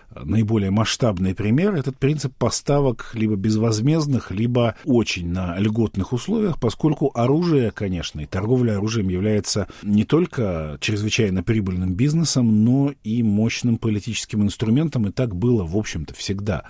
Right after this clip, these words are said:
Можно вспомнить, э, допустим, историю более чем столетней давности, когда оружейные фирмы разных стран вели конкуренцию за поставки вооружений,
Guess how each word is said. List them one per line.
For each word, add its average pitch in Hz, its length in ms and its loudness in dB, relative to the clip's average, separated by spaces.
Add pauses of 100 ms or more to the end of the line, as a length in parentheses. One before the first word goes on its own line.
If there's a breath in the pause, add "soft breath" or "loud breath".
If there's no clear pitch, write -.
(160 loud breath)
Можно 107 400 0
вспомнить, 113 760 0
э, 90 180 -4
допустим, 92 520 -6
историю 98 400 -2
более 98 300 0
чем 92 180 -2
столетней 110 500 0
давности, 90 460 -2
когда 92 580 -4 (240 loud breath)
оружейные 98 540 2
фирмы 98 380 0
разных 92 340 -2
стран 123 340 0
вели 95 360 -2
конкуренцию 92 840 -2
за 82 240 -4
поставки 87 600 -6
вооружений, 90 640 0